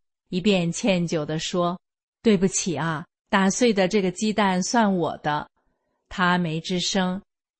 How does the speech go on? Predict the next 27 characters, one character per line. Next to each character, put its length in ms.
给 180
钱 360
时， 400
我 200
多 300
付 200
了 160
一 160
些 300
给 220
他， 420
结 200
果 360
反 280
倒 260
多 300
花 280
了 160
钱。 540
哎， 360
这 120
是 240
师 320
父 160
的 160
提 360
醒， 420